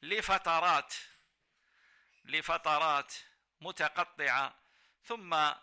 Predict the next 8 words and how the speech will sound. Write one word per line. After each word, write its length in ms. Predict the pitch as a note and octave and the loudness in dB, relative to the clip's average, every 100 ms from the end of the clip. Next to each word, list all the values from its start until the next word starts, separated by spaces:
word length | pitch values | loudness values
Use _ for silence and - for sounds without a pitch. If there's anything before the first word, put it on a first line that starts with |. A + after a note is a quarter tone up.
| _ F#3 | _ -4
يرجع 500 | A3 E3+ C3+ C3+ C#3 | -2 -2 -2 -2 -4
إليه 540 | D3 C#3+ C#3 C3 - _ _ _ - | -6 -4 -2 -4 -10 _ _ _ -4
مرة 380 | F3+ D#3 C#3+ - | -2 0 -2 -4
أخرى، 500 | - B2+ D3 G3 - _ - - - _ - | -8 -4 -2 -4 -8 _ -20 -20 -20 _ -2
كمن 1080 | D#3+ E3 D3 C#3+ C#3 C3+ B2 C3+ F3 E3 | 2 4 4 4 2 -2 -6 -8 -8 -8
أصيب 500 | D3+ C#3+ - F#3 C#3 | -10 -10 -6 -4 -4
بمثل 600 | C3+ C3 B2 C#3+ E3+ - | -4 -4 -6 -10 -10 -8
هذه 600 | C3+ C#3 D#3 C#3 A2+ C#3+ | -6 -4 -6 -6 -8 -8